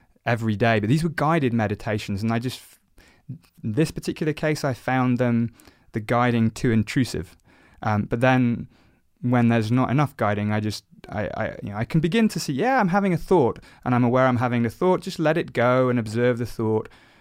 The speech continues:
Uh, but then I, I get a bit fidgety. I still mean, um,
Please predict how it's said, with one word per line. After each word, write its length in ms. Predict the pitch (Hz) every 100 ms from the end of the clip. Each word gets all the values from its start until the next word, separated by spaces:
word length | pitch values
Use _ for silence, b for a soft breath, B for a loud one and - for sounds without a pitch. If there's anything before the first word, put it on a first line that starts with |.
| b -
Uh, 260 | 110 107
but 220 | 107 113 117
then 520 | 113 113 107 101 -
I, 220 | - 107 101 -
I 80 | 98
get 220 | 101 98
a 40 | 92
bit 200 | 95 - _ _ _ _ -
fidgety. 440 | 98 98 - 95
I 80 | 95
still 300 | 107 - 170
mean, 240 | 131 131 123
um, 140 | 131